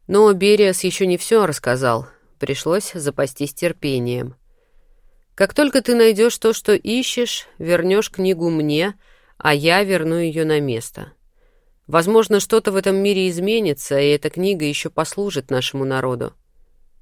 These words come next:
Я лишь кивнула, не особо вникая в смысл его слов. "Профессор Норт,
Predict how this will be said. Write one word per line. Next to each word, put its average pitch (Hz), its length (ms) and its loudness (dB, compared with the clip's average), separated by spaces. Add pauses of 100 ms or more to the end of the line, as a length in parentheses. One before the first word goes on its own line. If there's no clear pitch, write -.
(200)
Я 170 180 0
лишь 165 200 -2
кивнула, 190 600 -2 (400)
не 170 100 0
особо 202 360 0
вникая 185 520 0
в 190 60 -12
смысл 185 420 -4
его 160 300 -4
слов. - 560 -10 (1000)
"Профессор 180 500 -4
Норт, 175 400 -4